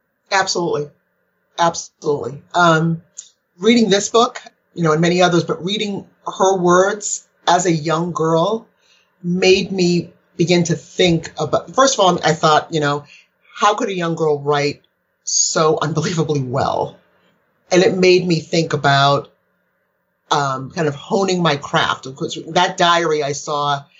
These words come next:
as kind of, you know, an audition almost. Like, I, I really need to, you know, get my writing to a better level. So I, w-, I would, I would, I was writing my own thoughts, but at the same time, I didn't just use my diary to just jot down anything. I really was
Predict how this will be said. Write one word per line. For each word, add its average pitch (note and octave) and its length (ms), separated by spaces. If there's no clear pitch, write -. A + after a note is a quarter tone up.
as D#3 200
kind E3 260
of, C#3+ 220
you D3+ 140
know, C#3+ 340
an D#3+ 100
audition D3 640
almost. C3 340
Like, C#3 120
I, D3 180
I C#3+ 120
really D#3+ 320
need D#3 200
to, C#3+ 240
you D#3+ 80
know, C#3 240
get F3 240
my E3 180
writing D3+ 680
to D#3+ 140
a C#3 60
better D3 300
level. C3 340
So - 160
I, C#3 140
w-, D3+ 240
I D3+ 140
would, C#3+ 320
I D3+ 120
would, C#3 320
I D3+ 80
was C#3 160
writing G3 280
my F3 140
own D#3+ 140
thoughts, A3 640
but D3+ 100
at - 60
the D#3 60
same G3+ 240
time, D#3 340
I F3+ 120
didn't G#3+ 240
just F3+ 320
use F3+ 300
my F3+ 160
diary E3 320
to D3+ 80
just - 260
jot D#3 380
down D3+ 180
anything. D3+ 420
I D#3 100
really E3+ 400
was C#3+ 260